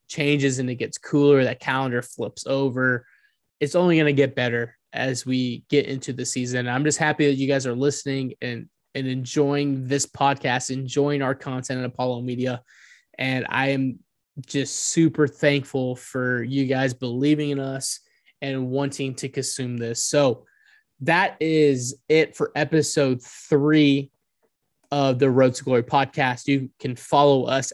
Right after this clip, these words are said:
at Road to Glory Pod. You could follow me again at Apollo Des one or at Chris B McGee, my co-host who was out this,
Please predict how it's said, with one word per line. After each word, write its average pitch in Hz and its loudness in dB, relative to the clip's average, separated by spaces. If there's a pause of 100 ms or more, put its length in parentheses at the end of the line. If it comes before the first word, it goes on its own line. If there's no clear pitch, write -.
at 143 0
Road 135 2
to - -10
Glory 123 -2
Pod. 135 2
You 127 -2
could 135 -2
follow 127 -2
me 127 -4
again 135 -2
at 131 -2
Apollo 127 -4
Des 127 -4
one 135 -4
or 131 0
at 135 2
Chris 160 2
B 147 -2
McGee, 151 -2 (380)
my 127 0 (100)
co-host 139 2
who 131 -2
was 127 -4 (200)
out 165 0
this, 147 -4